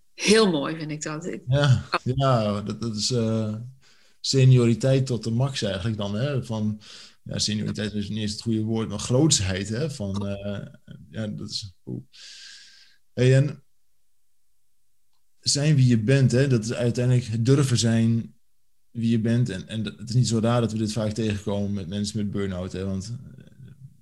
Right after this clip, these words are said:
Speaker 2: er zit één op één een relatie, eh, tussen. <laughs> Leuk, hè? Er zit een relatie tussen. <laughs>
Speaker 1: Mooi, hè? Ja, ja, ja, precies.
Speaker 2: Ja.
Speaker 1: Ja.
Speaker 2: En nu, ehm, ehm, herken ik zelf niet zozeer, eh, relatie, eh,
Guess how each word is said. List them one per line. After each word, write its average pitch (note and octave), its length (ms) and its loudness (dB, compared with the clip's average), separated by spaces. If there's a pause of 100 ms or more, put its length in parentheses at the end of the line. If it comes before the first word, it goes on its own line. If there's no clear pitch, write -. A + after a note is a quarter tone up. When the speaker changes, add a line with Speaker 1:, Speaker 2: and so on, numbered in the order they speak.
(200)
Speaker 2:
er - 100 -8
zit G#2 140 -2
één A2 220 -2
op G#2 60 -6
één G#2+ 160 -2
een G#2 100 2
relatie, G2 840 -2
eh, G2 260 -6 (180)
tussen. - 460 -6 (140)
<laughs> - 380 -8
Leuk, A#2+ 460 2
hè? G#2+ 120 -6
Er A#2 160 -2
zit G2 140 -2
een B2 80 4
relatie A#2+ 500 0
tussen. - 300 -4 (180)
<laughs> - 180 -4
Speaker 1:
Mooi, G#3+ 180 6
hè? E3+ 140 2 (440)
Ja, A3 280 0 (140)
ja, C#4 160 -6
ja, G#3+ 120 -4
precies. - 500 -4 (600)
Speaker 2:
Ja. - 220 -14
Speaker 1:
Ja. G3 240 -10 (480)
Speaker 2:
En C3 120 -2
nu, E3+ 220 6
ehm, D#3 300 2 (920)
ehm, A#2 520 2 (960)
herken C3+ 280 2
ik C#3+ 100 0
zelf E3+ 360 -2
niet C#3 180 -2
zozeer, C3 720 0
eh, A2 180 -10
relatie, A#2+ 540 0
eh, G#2 540 -4